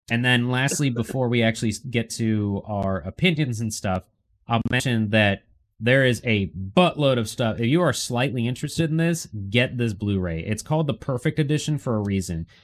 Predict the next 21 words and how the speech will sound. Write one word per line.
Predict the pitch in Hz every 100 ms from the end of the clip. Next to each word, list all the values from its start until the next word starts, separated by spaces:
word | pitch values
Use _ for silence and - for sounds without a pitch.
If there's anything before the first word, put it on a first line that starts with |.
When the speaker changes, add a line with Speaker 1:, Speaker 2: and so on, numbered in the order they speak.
| _
Speaker 1:
because | 123 113 123 120 107
on | 135 147
the |
back, | 120 123 127
Speaker 2:
I |
watched | 175 165 131
Speaker 1:
I'm | 139
gonna | 127
Speaker 2:
it | 123
once | 139 120
and | 113
I'm | 110
getting | 101 107 107
this | 98
version | 95 98 85
already. | 87 85 85 76 - _ _ _ _
Speaker 1:
Yeah, | 135 131 95 90 _ _
I, | 123 135
I, | 135 139 123 131
I, | 123 117 - 135
I | 135 131